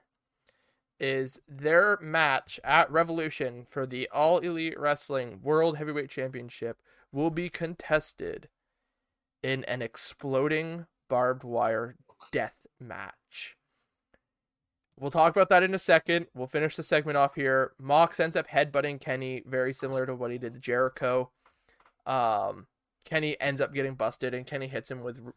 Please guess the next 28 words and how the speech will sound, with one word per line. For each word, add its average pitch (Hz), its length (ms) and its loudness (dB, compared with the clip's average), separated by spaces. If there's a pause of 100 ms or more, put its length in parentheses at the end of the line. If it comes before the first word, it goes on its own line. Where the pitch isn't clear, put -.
two 131 220 -6
really 120 300 -4
solid 120 420 -4
V 113 140 -10
triggers, 117 520 -8 (100)
and 107 360 -4 (220)
we 127 120 -10
close 113 400 -6
the - 80 -12
show. - 380 -10 (1040)
Um, 104 460 -2 (760)
but, 143 340 0
but 139 220 2 (120)
now 165 380 4
we'll 220 220 0
rewind, 135 840 0
and 127 160 -6
then 120 140 -6
we'll 123 100 -10
get 127 220 -8
into 123 380 -8
our, 104 340 -2
our 95 180 -6
segments 135 560 -8
here. 110 380 -10 (640)
Exploding 302 800 2 (280)
barbed 165 480 6 (280)
wire 127 600 0